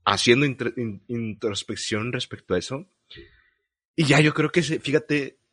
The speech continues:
digo, sí, quizás es una mezcla, un cúmulo de a lo mejor un escudito,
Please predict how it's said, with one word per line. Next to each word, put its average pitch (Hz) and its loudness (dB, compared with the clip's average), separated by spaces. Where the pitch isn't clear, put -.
digo, 123 -2
sí, 147 2
quizás 131 -2
es 156 0
una 165 4
mezcla, 151 2
un 135 -4
cúmulo 135 2
de 120 6
a 101 4
lo 101 0
mejor 110 0
un 127 0
escudito, 113 -2